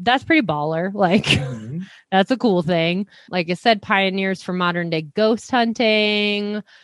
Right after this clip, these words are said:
Speaker 1: just did a lot of work in this world. And I am not even trying to, like, say that, I'm not trying to discredit, discredit them fully or anything. I'm sure they, like, saw some shit. Like, I'm cer-, sure they did some shit and had some real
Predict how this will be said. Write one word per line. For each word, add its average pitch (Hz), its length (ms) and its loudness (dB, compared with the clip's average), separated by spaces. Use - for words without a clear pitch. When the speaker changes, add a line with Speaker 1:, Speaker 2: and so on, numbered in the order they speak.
Speaker 1:
just 220 320 -6
did 285 260 4
a 311 60 4
lot 277 360 4
of 247 180 -2
work 220 420 0
in 208 200 -2
this 196 200 -2
world. 185 520 0
And 190 180 -6
I 269 880 -2
am 226 160 0
not 220 240 0
even 220 240 -2
trying 214 400 -4
to, 214 120 -6
like, 202 220 -2
say 196 600 2
that, 180 720 -2
I'm 226 80 -2
not 359 160 2
trying 359 220 0
to 320 80 0
discredit, 254 580 0
discredit 220 560 0
them 196 180 0
fully 180 440 0
or 156 100 0
anything. 156 500 -6
I'm 202 200 -2
sure 285 360 0
they, 262 200 4
like, 202 220 -2
saw 185 240 2
some 160 220 -4
shit. 151 340 -4
Like, 190 180 -2
I'm 208 140 0
cer-, 240 280 0
sure 269 260 0
they 247 160 4
did 202 240 2
some 185 160 -6
shit 180 240 0
and 180 120 -2
had 180 200 0
some 185 180 -2
real 185 440 0